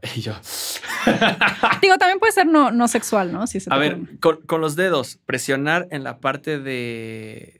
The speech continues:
Speaker 1: de
Speaker 2: Ah, yo
Speaker 1: arriba,
Speaker 2: sí. Ajá,
Speaker 1: de arriba
Speaker 2: ajá.
Speaker 1: del huesito.
Speaker 2: Ok.
Speaker 1: Eso yo he notado que las prende mucho.
Speaker 2: ¿Ah, sí?
Speaker 1: Ajá. O sea, como que hacer esa parte así con los dos dedos.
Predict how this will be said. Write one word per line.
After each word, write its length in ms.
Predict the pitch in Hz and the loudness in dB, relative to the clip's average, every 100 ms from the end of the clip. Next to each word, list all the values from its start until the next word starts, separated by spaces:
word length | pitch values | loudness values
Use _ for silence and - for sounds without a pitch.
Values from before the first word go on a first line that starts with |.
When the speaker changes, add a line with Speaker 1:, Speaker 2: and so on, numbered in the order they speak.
| _ | _
Speaker 1:
de 140 | - | 0
Speaker 2:
Ah, 60 | 269 | 2
yo 100 | 277 | 2
Speaker 1:
arriba, 180 | 269 285 | 2 0
Speaker 2:
sí. 120 | 254 - - | -2 -10 -6
Ajá, 200 | 254 277 | -4 -2
Speaker 1:
de 80 | 127 | -2
arriba 220 | 135 160 | 0 0
Speaker 2:
ajá. 60 | 151 | 0
Speaker 1:
del 80 | 120 | -2
huesito. 500 | 117 135 131 185 - - | -6 -6 -6 -8 -8 -6
Speaker 2:
Ok. 220 | 254 - 208 233 339 _ _ _ _ _ _ - | -6 -4 -4 -4 -8 _ _ _ _ _ _ -6
Speaker 1:
Eso 240 | 135 160 | -4 -2
yo 160 | 139 135 | 0 0
he 80 | |
notado 420 | 139 131 131 135 127 | -2 -2 -2 -2 -4
que 300 | 127 131 131 | -2 -2 -4
las 160 | 113 | -10
prende 240 | - 117 110 | -8 -10 -10
mucho. 320 | 113 - - _ _ | -16 -20 -20 _ _
Speaker 2:
¿Ah, 140 | 220 240 | -8 -6
sí? 420 | - 202 240 392 - | -4 -2 -2 -8 -8
Speaker 1:
Ajá. 420 | 117 120 117 - _ _ _ | -4 -2 -2 -6 _ _ _
O 80 | 123 | -14
sea, 180 | - 113 | -8 -6
como 240 | 123 120 | -6 -8
que 140 | 113 120 | -8 -8
hacer 280 | 113 139 143 | -6 -4 -4
esa 260 | 147 139 | -4 -6
parte 280 | 131 127 127 | -6 -8 -6
así 200 | 120 123 | -10 -8
con 100 | 123 | -8
los 140 | 117 113 | -8 -8
dos 180 | 117 | -8
dedos. 460 | 120 123 147 196 | -6 -6 -8 -12